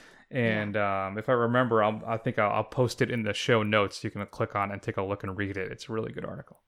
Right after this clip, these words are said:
Speaker 2: It's good stuff there. I liked, um, in that article in particular, she mentions kind of what you said earlier about, you know, kind of there's gonna be a little bit of an uproar in the lesbian community is what, what her warning was.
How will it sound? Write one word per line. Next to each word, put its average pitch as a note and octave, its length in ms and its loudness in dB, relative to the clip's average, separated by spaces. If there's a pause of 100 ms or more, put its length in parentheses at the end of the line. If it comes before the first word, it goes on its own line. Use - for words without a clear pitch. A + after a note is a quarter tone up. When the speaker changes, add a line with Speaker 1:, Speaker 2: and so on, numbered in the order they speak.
Speaker 2:
It's G#3 240 -8
good G3+ 200 -4
stuff F3+ 300 -2
there. F3 260 2
I G3+ 140 2
liked, - 400 -2
um, F#3+ 460 2 (520)
in A#3 80 6
that A3 120 8
article G#3+ 320 8
in G3+ 100 8
particular, G3+ 540 4
she A3+ 140 2
mentions G3+ 440 2
kind F#3+ 180 0
of D#3+ 60 0
what F#3 140 2
you F#3+ 100 2
said F#3 340 8
earlier F#3+ 420 2
about, F3 440 4 (400)
you - 120 -10
know, F#3 280 -6
kind G3 240 -2
of F#3+ 120 -4 (280)
there's G3+ 260 6
gonna G3+ 200 6
be F3+ 100 6
a F#3+ 80 6
little G#3 180 8
bit G3+ 140 8
of G3 140 6
an F#3 80 0
uproar G3+ 560 6
in F#3+ 120 4
the F#3 120 2
lesbian G3 420 4
community G3 560 -2
is F#3+ 140 -8
what, F#3 240 4
what G3+ 160 6
her F#3+ 100 4
warning G3 300 4
was. F#3+ 420 2